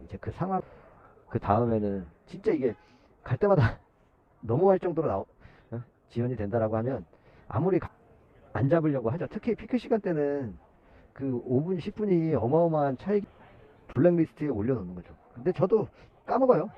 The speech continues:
제가 강남 쪽은 잘 안 가요. 그래서 강남 쪽은 차는 그나마 그 사이사이로 빠져나갈 공간이 있으면 지나갈 수 있는데, 강남이나 논-, 그 쏟아져 나와서 길거리에서 계시면 진짜 어떻게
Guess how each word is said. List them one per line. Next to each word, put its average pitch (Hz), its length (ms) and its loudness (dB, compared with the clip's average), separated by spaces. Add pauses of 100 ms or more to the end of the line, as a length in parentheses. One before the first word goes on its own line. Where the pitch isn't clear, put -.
(880)
제가 202 320 6 (120)
강남 247 280 4
쪽은 240 240 0
잘 214 140 2
안 147 120 0
가요. 120 160 0
그래서 95 240 -10 (600)
강남 190 280 2
쪽은 226 340 4 (360)
차는 269 340 0
그나마 202 480 6
그 160 200 -2
사이사이로 175 1040 2
빠져나갈 220 460 0
공간이 143 360 0
있으면 120 680 -2 (500)
지나갈 160 280 4
수 175 100 -2
있는데, 127 400 0 (460)
강남이나 220 520 4
논-, 151 140 4 (540)
그 - 100 -2
쏟아져 269 320 6
나와서 165 600 8 (180)
길거리에서 151 560 0 (360)
계시면 175 480 -2 (680)
진짜 190 160 2
어떻게 190 380 4